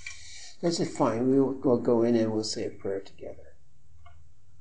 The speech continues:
Usually most people, no matter how secular they are, they do say the Our Father. They know that prayer.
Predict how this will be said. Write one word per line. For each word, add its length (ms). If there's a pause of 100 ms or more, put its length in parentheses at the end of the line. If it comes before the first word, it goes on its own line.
(840)
Usually 380
most 320
people, 580
no 220
matter 280
how 100
secular 640
they 240
are, 240
they 180
do 180
say 280
the 160
Our 200
Father. 460
They 180
know 220
that 320
prayer. 180